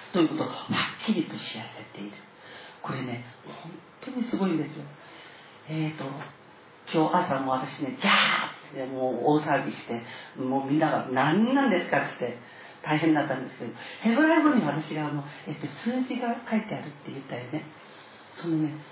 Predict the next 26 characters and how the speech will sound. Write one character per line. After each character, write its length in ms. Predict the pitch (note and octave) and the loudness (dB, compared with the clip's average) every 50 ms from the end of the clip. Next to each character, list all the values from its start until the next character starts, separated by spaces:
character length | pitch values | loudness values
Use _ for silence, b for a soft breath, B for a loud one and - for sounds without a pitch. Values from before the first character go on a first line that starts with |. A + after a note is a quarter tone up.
| - - - | -18 -20 -18
数 380 | - - - - F#3 G3 G#3 G#3 | -16 -12 -8 -2 2 2 4 4
字 140 | G3+ G#3 G3+ | 2 0 -2
が 120 | G#3 G3 | -2 -2
書 160 | - - G3+ | -2 -2 -2
い 40 | F3+ | -4
て 160 | - - - - - | -4 -4 -10 -10 -8
あ 80 | D3 | -8
る 100 | C#3+ D3 C#3+ - - | -8 -8 -8 -8 -8
と 40 | |
い 100 | D3 C#3 | -6 -6
う 40 | C#3+ | -6
こ 100 | - D3 | -8 -8
と 60 | - - C#3 | -10 -10 -10
で、 80 | C#3 C#3+ C#3 C#3 C#3 | -10 -10 -10 -12 -12
す 260 | - - - - - - - - - | -14 -14 -16 -16 -16 -14 -14 -12 -6
ご 60 | F3+ G3 | -2 0
い 20 | |
私 320 | A3 A3 G#3 G3+ G3+ G#3+ | 0 0 0 -2 -4 -4
感 320 | - - - D3+ D3+ D3+ C#3+ | -6 -6 -6 -4 -4 -4 -2
動 80 | D3+ | -4
を 540 | D3 D3 D3 C#3+ D3+ G#3 F3+ D#3+ D3+ D3 D#3+ | -6 -8 -8 -8 -10 -8 -6 -6 -4 -4 -6
し 140 | D#3 - - - - | -8 -10 -14 -10 -8
て、 300 | - F3+ F3+ D3 - - B B B B B B B B B - | -4 -2 0 0 -2 -2 B B B B B B B B B -8
え 240 | - C#3+ C#3+ C3+ - | -2 -2 -2 -2 -2
ー 20 | - | -4
と、 200 | D#3 C3 A#2 | -4 -6 -6